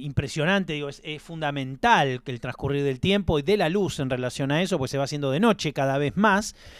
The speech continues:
y pasa varias veces por la, hay un par de lugares recurrentes, donde se, eh, hay una cosa medio cíclica, donde van volviendo a ciertos lugares, como el departamento de ellos, este, esta señora extrañísima, la que tiene la grabadora de cinta abierta,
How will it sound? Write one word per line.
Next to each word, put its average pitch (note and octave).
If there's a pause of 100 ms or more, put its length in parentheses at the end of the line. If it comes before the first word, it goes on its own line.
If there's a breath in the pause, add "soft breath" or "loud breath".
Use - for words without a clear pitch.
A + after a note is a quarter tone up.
(220 soft breath)
y G3+
pasa C4+
varias C4
veces B3+
por F#3
la, F#3+ (140)
hay B3
un A#3+
par B3
de A#3
lugares A#3
recurrentes, F3
donde C3
se, D#3 (120)
eh, F#3
hay F#3+
una G3+
cosa G3
medio G3
cíclica, G#3+ (260 soft breath)
donde D3
van G3
volviendo F3
a A#2
ciertos C3+
lugares, G#3+
como C#3+
el C3
departamento C#3+
de D#3
ellos, D3+ (400 soft breath)
este, E3
esta F3+
señora E3+
extrañísima, D#3
la C3
que C3+
tiene D3+
la C#3+
grabadora C#3
de C3+
cinta C#3+
abierta, D3